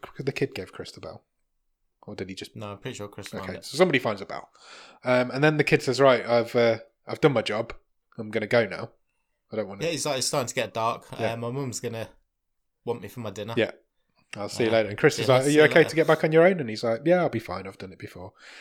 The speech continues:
Speaker 1: Uh, but he says to Chris, "Make sure you leave before dark. Be-,
Speaker 2: Yeah.
Speaker 1: don't, don't be stuck up here in the dark."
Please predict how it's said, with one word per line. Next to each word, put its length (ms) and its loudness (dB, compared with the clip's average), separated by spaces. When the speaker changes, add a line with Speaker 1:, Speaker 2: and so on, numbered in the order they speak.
Speaker 1:
Uh, 80 -2
but 160 2
he 80 4
says 220 6
to 160 4
Chris, 360 -2
"Make 220 -2
sure 180 -4
you 140 -6
leave 260 -8
before 300 -10
dark. 400 -10
Be-, 100 -6
Speaker 2:
Yeah. 120 -14
Speaker 1:
don't, 240 0
don't 240 -2
be 80 -14
stuck 260 -12
up 80 -16
here 140 -8
in 100 -16
the 60 -20
dark." 380 -18